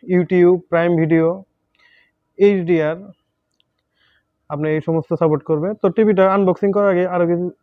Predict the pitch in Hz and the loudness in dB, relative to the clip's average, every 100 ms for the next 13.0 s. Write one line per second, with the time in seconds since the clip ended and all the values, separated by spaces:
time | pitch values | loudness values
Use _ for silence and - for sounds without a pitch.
0 | _ 151 180 180 175 170 147 165 160 170 | _ -6 -2 -2 0 -2 -4 -4 -2 -2
1 | 160 - 156 202 - _ _ _ _ _ | -2 -4 -8 -8 -14 _ _ _ _ _
2 | _ 202 202 170 - 220 185 175 156 165 | _ 0 0 -2 -2 0 2 2 2 0
3 | 170 165 175 160 170 170 151 165 - _ | -2 -2 0 0 0 0 0 -4 -8 _
4 | _ _ _ _ 151 143 156 165 170 185 | _ _ _ _ -4 0 0 0 -4 -4
5 | 175 156 135 113 - _ _ _ _ _ | -4 -4 -8 -10 -14 _ _ _ _ _
6 | _ _ _ _ _ _ _ _ _ _ | _ _ _ _ _ _ _ _ _ _
7 | _ _ _ _ _ - 214 220 208 208 | _ _ _ _ _ -2 0 2 2 2
8 | 208 - 233 233 202 202 185 190 185 156 | 0 -2 2 2 4 2 2 0 2 2
9 | 170 170 190 180 _ _ _ _ _ _ | 2 4 2 2 _ _ _ _ _ _
10 | _ - 139 151 160 180 180 170 175 180 | _ -10 -2 0 2 2 2 2 0 -2
11 | 196 _ _ _ _ - 185 185 185 - | -8 _ _ _ _ -8 -2 0 -2 -2
12 | 175 156 196 185 185 175 170 180 185 | -4 -2 -2 0 -2 -4 -4 -4 -4